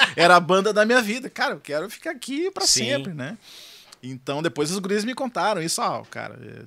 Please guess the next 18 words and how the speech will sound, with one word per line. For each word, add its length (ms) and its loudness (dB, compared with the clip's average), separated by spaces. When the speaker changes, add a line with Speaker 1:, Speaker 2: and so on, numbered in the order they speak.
Speaker 2:
tá, 160 -16
o 220 -16
pessoal 400 -6
aí, 260 -10
né, 440 -12
tava 160 -8
pensando 500 -4
que 300 -14
talvez 400 -8
tu 100 -10
não 140 -4
fosse 240 -8
entrar 180 -8
na 100 -4
capa." 640 0
Eu 40 -20
disse, 160 -16
"Puxa, 380 -16